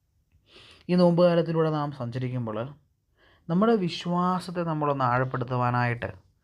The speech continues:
ആത്മാർത്ഥമായ ഹൃദയത്തോടെ ദൈവത്തിലേക്കൊന്ന് തിരിഞ്ഞു നോക്കാനായിട്ട് സഭ നമ്മളെ ക്ഷണിക്കുന്ന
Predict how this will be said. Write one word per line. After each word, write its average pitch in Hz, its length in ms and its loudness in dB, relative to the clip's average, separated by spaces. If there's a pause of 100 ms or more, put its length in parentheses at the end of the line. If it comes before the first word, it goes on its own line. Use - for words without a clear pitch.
(360)
ആത്മാർത്ഥമായ 139 840 2
ഹൃദയത്തോടെ 123 580 -4
ദൈവത്തിലേക്കൊന്ന് 123 880 -4 (260)
തിരിഞ്ഞു 175 500 2
നോക്കാനായിട്ട് 117 840 -4 (460)
സഭ 123 260 0 (300)
നമ്മളെ 110 320 -4
ക്ഷണിക്കുന്ന 117 600 -6